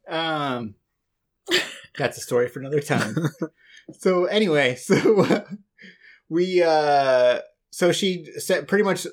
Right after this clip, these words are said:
like, says that she's gonna take the kid, and then we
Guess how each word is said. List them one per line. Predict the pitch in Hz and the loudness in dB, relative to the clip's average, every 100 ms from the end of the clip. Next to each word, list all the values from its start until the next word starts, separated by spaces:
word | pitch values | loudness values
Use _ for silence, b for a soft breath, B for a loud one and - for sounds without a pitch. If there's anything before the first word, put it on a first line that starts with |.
| - | -2
like, | 143 143 - | 0 0 -6
says | - 151 147 139 | 0 2 2 -2
that | 135 127 | -4 -4
she's | 117 | -6
gonna | - 117 | -10 -8
take | 113 - | -10 -10
the | |
kid, | - 98 104 101 _ _ _ _ 123 | -8 -6 -6 -12 _ _ _ _ -8
and | 131 | -6
then | 131 | -4
we | 131 | -4